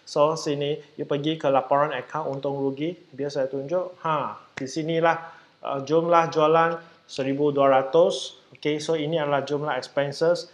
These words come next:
dua ribu seratus dan, dan ditunjukkan bahawa sini ini masih rugi lagi. Okey, so pastikan anda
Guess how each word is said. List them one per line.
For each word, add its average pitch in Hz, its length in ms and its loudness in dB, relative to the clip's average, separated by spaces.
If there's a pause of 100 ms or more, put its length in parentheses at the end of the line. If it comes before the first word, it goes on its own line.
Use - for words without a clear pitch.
(220)
dua 135 220 2
ribu 135 320 0
seratus 143 580 -2
dan, 123 120 -6 (280)
dan 127 200 -4 (280)
ditunjukkan 147 640 0
bahawa 139 320 2
sini 139 480 -6
ini 165 140 -2 (260)
masih 127 320 -6
rugi 123 320 -6
lagi. 120 320 -10 (300)
Okey, 165 400 -2
so 160 580 2 (220)
pastikan 180 400 2
anda 165 560 2